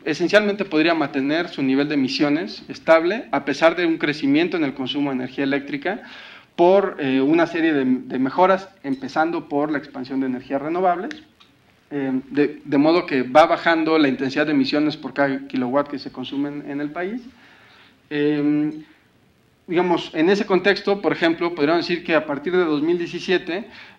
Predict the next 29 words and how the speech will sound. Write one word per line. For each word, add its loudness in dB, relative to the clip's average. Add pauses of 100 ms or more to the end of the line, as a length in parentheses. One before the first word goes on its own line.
(140)
eh, 2
la 2
sustitución -4
de 0
combustóleo 0
por -4
gas 2
natural 0 (240)
realmente 2 (300)
deja 2
de 0
aportarle 2
al -2
país 2
desde 0
la -2
perspectiva -4
de 0
cambio -2
climático, -12
¿no? -10
En -2
estos -4
últimos -4
años 0
ha -6
habido 0
grandes -2
aportaciones, -6